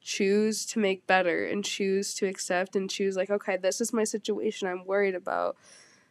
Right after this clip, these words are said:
this, this, and this." But instead of making it bad, I'm gonna take something from this feeling and make it better. And because, like,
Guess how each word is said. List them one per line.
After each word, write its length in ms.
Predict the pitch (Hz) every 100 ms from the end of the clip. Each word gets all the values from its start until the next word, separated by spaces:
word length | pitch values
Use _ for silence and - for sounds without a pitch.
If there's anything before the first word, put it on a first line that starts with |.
| _
this, 180 | 208 214
this, 220 | 214 208
and 160 | 196 190
this." 520 | 196 196 214 - - -
But 120 | 208
instead 320 | 214 - 202
of 120 | 214
making 340 | 208 202 - 196
it 120 | 180
bad, 240 | 185 180
I'm 160 | 190 196
gonna 280 | 190 190 214 _ _ - _ - _ _
take 380 | - - 240 220
something 760 | - 208 190 175 170 170 - 208 _ - - _ _ _ _ _
from 360 | - - 208 190
this 200 | 185 -
feeling 540 | 185 160 165 180 202 - _ _ _ -
and 360 | 196 208 196 185
make 260 | 196 202
it 120 | 208 196
better. 480 | 190 175 165 185 - _ _ _ _ _ _ _
And 160 | 214 208
because, 480 | 214 - 214 202 196 -
like, 300 | - - -